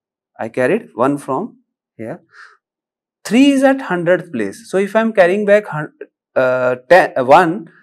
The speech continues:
I'm getting hundred, I'm carrying back only hundred exactly, right? So hundred minus twenty-eight will give me seventy-two. Now on the left hand side, one hundred three, because one is carried back,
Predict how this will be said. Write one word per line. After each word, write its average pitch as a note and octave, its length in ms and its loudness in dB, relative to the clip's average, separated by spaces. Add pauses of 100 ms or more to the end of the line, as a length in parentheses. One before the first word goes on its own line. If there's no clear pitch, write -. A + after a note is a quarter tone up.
(240)
I'm A#3 220 4
getting D4 540 4
hundred, E3 440 -2
I'm E3+ 180 0
carrying F#3+ 280 4
back G#3+ 160 2
only G#3+ 220 0
hundred D#3 480 -6
exactly, A2+ 520 -14 (440)
right? A3 180 2 (220)
So - 140 -4
hundred E3+ 360 2
minus A#3 440 0
twenty-eight G3+ 640 -2
will G3 140 -6
give F3 140 -8
me C4 280 -6 (640)
seventy-two. D#3+ 680 -4 (280)
Now D#3 180 2
on E3 180 2
the G3 100 8
left D#3 280 4
hand G#3 140 0
side, A3+ 200 0
one E3+ 200 0
hundred G#3 380 -4
three, C4 220 -4
because F3 360 -2
one D3+ 200 -2
is G3+ 140 -6
carried D#3+ 360 0
back, A#3 200 -2